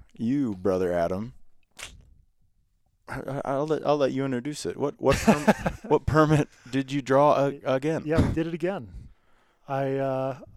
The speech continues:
Speaker 2: I drew a Montana moose tag.
Speaker 1: Yeah.
Speaker 2: And this follows up on the twenty twenty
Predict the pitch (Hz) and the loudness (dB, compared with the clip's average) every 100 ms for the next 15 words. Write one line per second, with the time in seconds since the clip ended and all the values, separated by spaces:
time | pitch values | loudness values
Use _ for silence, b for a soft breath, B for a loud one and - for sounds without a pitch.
0 | 151 147 127 143 143 143 147 139 131 135 | -4 -4 -4 -6 -4 -2 -2 -2 -2 -6
1 | 131 151 143 147 139 - 135 139 165 _ | -6 -8 -6 -6 -6 -4 -4 -6 -8 _
2 | _ - 117 98 85 _ _ _ _ _ | _ -10 -6 -6 -8 _ _ _ _ _
3 | _ - 135 139 - 151 135 135 123 135 | _ -12 -8 -8 -6 -4 -2 -2 -4 -6
4 | 135 147 127 127 127 127 - - - 143 | -4 -6 -4 -6 -8 -12 -12 -12 -8 -8
5 | 135 - 156 147 139 131 123 | -8 -10 -6 -6 -6 -8 -10